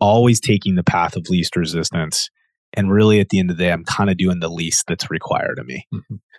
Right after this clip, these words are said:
Speaker 1: Where are the growth opportunities that I've been putting off because of those same things? 'Cause it will require much of me.
Speaker 2: Mm.
Speaker 1: And then what are the skills that I'm gonna need to develop?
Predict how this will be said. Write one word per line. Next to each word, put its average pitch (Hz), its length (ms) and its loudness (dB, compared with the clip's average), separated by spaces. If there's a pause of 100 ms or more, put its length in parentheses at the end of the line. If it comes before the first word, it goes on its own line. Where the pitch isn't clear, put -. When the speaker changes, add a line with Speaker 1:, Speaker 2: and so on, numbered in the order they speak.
(180)
Speaker 1:
Where 110 280 6
are 156 60 4
the 151 80 4
growth 123 340 4
opportunities 90 600 0
that 92 100 0
I've 85 160 2
been 87 240 -2
putting 95 200 2
off 85 300 -4
because 101 280 0
of 98 40 0
those 104 180 2
same 113 280 2
things? 113 400 2
'Cause 95 200 -4
it 90 120 0
will 117 160 4
require 135 560 2
much 131 260 2
of 92 140 0
me. 85 360 -4
Speaker 2:
Mm. 95 120 -6 (500)
Speaker 1:
And 123 140 6
then 147 140 8
what 135 240 6
are 196 120 4
the 165 100 2
skills 120 680 0
that 101 100 0
I'm 110 160 2
gonna 123 160 4
need 117 340 2
to 110 60 4
develop? 92 600 0